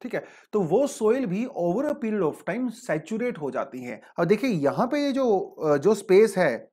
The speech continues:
अब ये अनलिमिटेड तो नहीं है, लेकिन एक बार जब ये भर जाएगा तो फिर पानी कहाँ जाएगा?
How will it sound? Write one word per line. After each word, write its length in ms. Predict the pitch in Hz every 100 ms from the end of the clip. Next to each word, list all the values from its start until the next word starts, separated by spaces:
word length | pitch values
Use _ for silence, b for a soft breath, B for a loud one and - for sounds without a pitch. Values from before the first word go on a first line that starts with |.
| _ _ b b b
अब 120 | 165 175
ये 60 |
अनलिमिटेड 640 | - 127 131 147 180 214
तो 80 | 226
नहीं 280 | 226 240 254
है, 120 | 214 214 b b _
लेकिन 280 | 143 - 202
एक 200 | 208 233
बार 160 | 247 240
जब 160 | 240
ये 80 | 233
भर 320 | 147 - 226
जाएगा 420 | 214 165 127 120 190 -
तो 80 |
फिर 180 | 170 208
पानी 280 | 202 196 190
कहाँ 200 | 190 185
जाएगा? 340 | 185 180 165